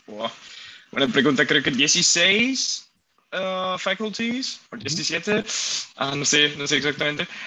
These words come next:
Speaker 1: Um, like, I, I, I, I'm, I do really know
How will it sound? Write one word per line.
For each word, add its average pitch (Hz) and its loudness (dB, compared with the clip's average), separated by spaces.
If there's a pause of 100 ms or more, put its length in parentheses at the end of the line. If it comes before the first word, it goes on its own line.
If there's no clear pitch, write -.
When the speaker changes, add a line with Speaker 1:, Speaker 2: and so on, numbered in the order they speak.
(200)
Speaker 1:
Um, 139 6 (920)
like, 151 4 (100)
I, 143 2
I, 160 6 (260)
I, - -2
I'm, 180 -6
I 151 -2
do 180 2
really 190 2
know 156 2